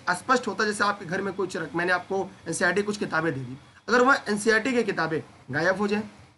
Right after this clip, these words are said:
हो जाए, नष्ट हो जाए, इसमें क्या किया आपने? मतलब जैसे मैंने आपको दस किताबें दे दी, बताइए उस समय क्या होगा? जैसे मैंने आपको दस किताबें दे दी, आ,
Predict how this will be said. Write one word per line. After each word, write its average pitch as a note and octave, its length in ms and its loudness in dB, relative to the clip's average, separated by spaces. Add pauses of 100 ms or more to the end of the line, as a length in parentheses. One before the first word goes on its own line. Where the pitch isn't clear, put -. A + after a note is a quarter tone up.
(600)
हो G#3+ 140 8
जाए, A3 260 4 (360)
नष्ट B3+ 260 6
हो A#3 80 6
जाए, G3 260 2 (100)
इसमें B3 260 0
क्या A#3+ 260 8
किया A3 220 2
आपने? C3+ 280 -4 (140)
मतलब G3+ 200 2
जैसे G3+ 200 0
मैंने G#3 200 2
आपको G3+ 240 0 (100)
दस G#3 160 2
किताबें F3+ 320 -2
दे D3 80 -4
दी, C#3 160 -6 (2000)
बताइए A3+ 260 6 (160)
उस G#3+ 140 -2
समय B3+ 240 6 (160)
क्या A#3+ 120 8
होगा? C#3+ 300 0 (160)
जैसे D#3 160 -6
मैंने F#3 140 0
आपको F3+ 200 -2
दस F3 140 -6
किताबें E3 320 -4
दे D#3+ 80 -2
दी, D#3+ 160 -2 (540)
आ, D#3 260 0